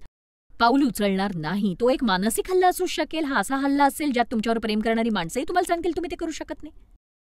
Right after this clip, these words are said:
म्हणजे तुमच्या कधी लक्षात आलं का, जे लोक तुमच्या सोबत असायला हवे ते सुद्धा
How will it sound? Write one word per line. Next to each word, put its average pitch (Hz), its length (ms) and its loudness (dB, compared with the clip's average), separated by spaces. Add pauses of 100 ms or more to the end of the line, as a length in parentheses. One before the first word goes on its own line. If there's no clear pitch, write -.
(720)
म्हणजे 277 260 6
तुमच्या 349 240 2
कधी 427 200 4
लक्षात 359 380 2
आलं 381 120 4
का, 349 140 6
जे 277 240 4
लोक 349 180 0
तुमच्या 349 220 2
सोबत 262 340 2
असायला 311 320 2
हवे 214 180 0
ते 320 240 0
सुद्धा 415 240 2